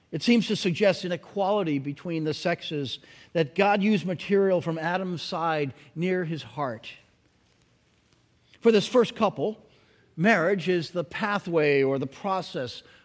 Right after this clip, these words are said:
of two becoming one. This is God's strange divine math.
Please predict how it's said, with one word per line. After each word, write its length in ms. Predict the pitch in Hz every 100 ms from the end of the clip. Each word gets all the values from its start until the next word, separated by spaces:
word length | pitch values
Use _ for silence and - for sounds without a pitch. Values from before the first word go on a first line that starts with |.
| -
of 120 | 135
two 200 | 220 196
becoming 500 | 170 170 170 151 147
one. 460 | 151 151 127 113 110 _ _ _ _ _
This 160 | 214 226
is 100 | 226
God's 380 | 226 202 190 -
strange 680 | - - 202 208 226 185 -
divine 560 | 170 160 165 175 170
math. 560 | 160 165 143 110 -